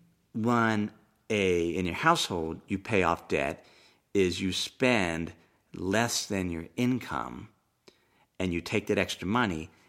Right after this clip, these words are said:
and you pay down debt. That's how debt is paid off. If you're the federal government, the only way to pay down debt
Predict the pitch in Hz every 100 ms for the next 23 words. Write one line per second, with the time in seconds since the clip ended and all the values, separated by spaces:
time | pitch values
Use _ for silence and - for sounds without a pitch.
0 | _ - 87 78 - 85 78 - 71 58
1 | - _ _ _ - - - 107 120 -
2 | - - - 101 87 82 87 67 - -
3 | 90 90 85 - - - - 139 135 135
4 | 113 107 151 143 107 95 143 170 139 92
5 | 87 - 101 - 139 143 135 113 107 104
6 | 98 - - _ _ - - 110 92 85
7 | 80 - _ - 120 101 90 82 78 73
8 | 117 90 -